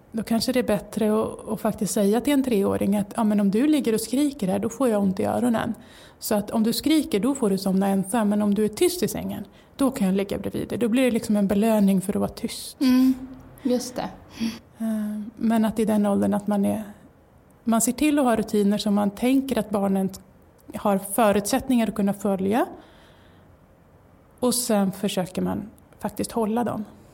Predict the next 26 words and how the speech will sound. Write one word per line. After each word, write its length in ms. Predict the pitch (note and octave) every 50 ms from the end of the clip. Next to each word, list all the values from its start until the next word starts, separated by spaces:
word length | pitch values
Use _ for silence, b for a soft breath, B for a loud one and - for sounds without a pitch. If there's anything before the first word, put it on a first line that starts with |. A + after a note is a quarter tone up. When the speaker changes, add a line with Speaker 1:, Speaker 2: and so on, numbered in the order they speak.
| - - - - - B B B B B B
Speaker 2:
På 80 | - A3+
Rulla 240 | A#3 A#3 A#3+ B3 B3+
Vagn 520 | C4+ D4 D#4 D#4 D4 C#4+ C#4 C4+ B3 A3 - - -
har 260 | - - C#4 D4 D4
vi 100 | C#4+ C4+
faktiskt 400 | C4+ F#3 - - - G3 F#3 -
ett 180 | F#3 - -
sömnschema 1600 | - - - F3+ F3+ F#3+ F3 F3 E3+ - G2+ - - - - - - - - - - - - - - - - - - F#2 F#2+ - - - - - - - -
som 420 | - G#3 G3 A3 G#3+ G3+ A3+ C#4 E4+
Speaker 1:
Ja. 80 | F#3 -
Speaker 2:
man 220 | F#3+ G#3 G#3 G3+
kan 180 | G#3 G#3 G3 F#3+
fylla 340 | - G3+ F#3 F#3 F#3 F3+
i 220 | F3+ F3+ F3+ - - -
när 140 | F#3+ G3 G3
man 200 | G3 G3 G3 G3+
vaknar 640 | A#3 B3 A#3+ G#3+ - - - - E4+ E4+ E4+ E4 D#4
och 180 | - B3+ B3
hur 80 | B3 A#3+
gammal 480 | A#3+ A#3 G#3+ G#3 G#3 G3+ G3 G3 G3 G3 B B B B B B B B B B B
bebisen 600 | - F#3 F#3 F3+ E3 F#3 F#3 F#3 - G3+ - -
är. 160 | - C#4 - -
Så 140 | - - G#3
får 140 | - - G#3+
man 180 | G#3 G3 F#3+ F#3
ett 260 | F#3 F#3 - -